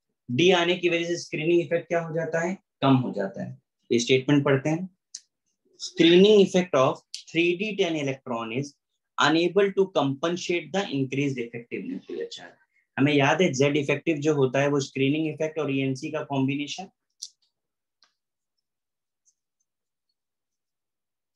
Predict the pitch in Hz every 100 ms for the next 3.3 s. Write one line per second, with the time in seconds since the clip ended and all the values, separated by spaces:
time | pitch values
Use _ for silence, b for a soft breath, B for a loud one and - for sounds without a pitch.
0 | _ _ _ - 135 143 160 156 156 165
1 | 160 170 185 185 180 170 160 170 156 170
2 | 170 160 156 151 170 165 160 165 165 165
3 | 170 170 -